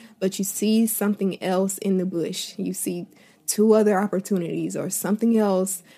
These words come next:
waiting for you or that you think may be a great fit for you. And sometimes you can let what's in your hand, so what's guaranteed, go while you're trying to chase something that's in the bush and it's not guaranteed it can fly away, right?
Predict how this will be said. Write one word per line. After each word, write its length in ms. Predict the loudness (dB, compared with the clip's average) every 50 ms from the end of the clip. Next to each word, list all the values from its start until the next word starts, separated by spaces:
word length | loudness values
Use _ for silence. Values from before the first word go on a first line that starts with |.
| _ _ _ _ -10
waiting 480 | -8 -4 0 4 4 6 8 8 6 4
for 220 | 4 2 0 0
you 320 | 2 0 0 0 0 0 0
or 180 | 0 0 0
that 260 | 0 -2 -2 -4 -4
you 60 | -6 -4
think 260 | -2 0 0 0 0
may 200 | -2 -2 -2 -2
be 180 | 0 0 0
a 60 | 0 -2
great 320 | -4 -4 -6 -6 -8 -8
fit 240 | -4 -4 -4 -4 -4
for 140 | -4 -2 -2
you. 400 | -2 -2 -2 -2 -2 -4 -4 -8 _ -20 -12 -4
And 160 | -2 0 0
sometimes 600 | 0 0 0 0 0 0 0 2 2 2 2 0
you 80 | -2 -2
can 240 | -2 -2 -2 0 0
let 240 | 0 -2 -2 -2
what's 440 | -2 -2 -2 -2 -4 -6 -6 -6 -8 -8 _ _ -4
in 180 | 0 2 2 2
your 180 | 2 0 -2
hand, 600 | 0 0 0 2 2 2 2 0 -2 -4 -8 -10 -16 _ _ -20 _ -10
so 220 | -4 -2 0 2
what's 240 | 2 2 0 0 -2
guaranteed, 720 | -2 -2 0 0 0 -2 -2 -2 -2 -2 -2 -2 -2 -2 0
go 400 | 0 0 2 2 0 -2 -4 -8 _ _ _ _ -14 -6
while 260 | -2 0 2 2 2
you're 180 | 2 2 0 0
trying 340 | -2 -2 -2 0 0 -2 -2
to 100 | -4 -6
chase 300 | -4 -2 -2 -2 -2 -2
something 340 | -2 -2 -2 -2 -2 -4
that's 220 | -4 -4 -4 -4 -4
in 100 | -4 -2
the 80 | -4
bush 320 | -4 -4 -4 -4 -4 -6 -6 -6
and 120 | -4 -4
it's 140 | -4 -4 -4
not 220 | -6 -6 -6 -6 -6
guaranteed 480 | -8 -8 -8 -8 -6 -4 -4 -2 -2
it 80 | -4 -6
can 80 | -8
fly 260 | -14 -8 -8 -6 -4 -2
away, 240 | -2 0 0 0
right? 340 | 0 0 0 0 0 -2 -4